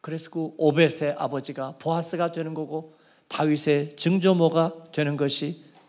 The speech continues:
바로 룻이 됩니다. 예, 그녀는 빈손으로 낯선 땅을 찾았지만 그러나 하나님의 은혜로 그녀는 다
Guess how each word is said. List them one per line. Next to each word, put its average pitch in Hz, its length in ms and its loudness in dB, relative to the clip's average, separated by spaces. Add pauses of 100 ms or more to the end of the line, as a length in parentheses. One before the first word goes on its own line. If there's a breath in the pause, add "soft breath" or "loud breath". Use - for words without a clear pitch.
바로 131 440 -2
룻이 120 420 -4
됩니다. - 440 -16 (800 loud breath)
예, - 60 -2
그녀는 233 560 6
빈손으로 240 760 6
낯선 175 400 -2
땅을 180 600 -2
찾았지만 190 840 -4 (400 soft breath)
그러나 131 540 -6
하나님의 262 460 0
은혜로 226 520 2
그녀는 160 400 -4
다 - 100 -12